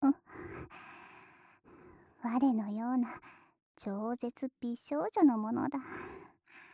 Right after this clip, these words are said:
きっと、舌がとろけるほど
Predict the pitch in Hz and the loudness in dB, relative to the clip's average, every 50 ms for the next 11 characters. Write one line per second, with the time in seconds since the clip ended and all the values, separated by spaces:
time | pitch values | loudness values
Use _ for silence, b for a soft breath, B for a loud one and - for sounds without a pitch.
0 | b b b b b b b b b b b _ _ - - 190 185 _ _ _ | b b b b b b b b b b b _ _ -20 -20 -20 -20 _ _ _
1 | - 220 220 226 233 - b b b b b b b b b b _ _ _ _ | -14 -10 -10 -10 -10 -12 b b b b b b b b b b _ _ _ _
2 | _ - - - - - 262 262 254 233 208 202 - _ - 262 254 254 269 277 | _ -16 -16 -12 -6 -2 0 0 0 0 -2 -6 -8 _ -4 -2 -2 0 0 -2
3 | 294 - 330 330 320 311 294 - - - - 262 | -2 -2 -4 -4 -2 -4 -4 -4 -6 -8 -6 -6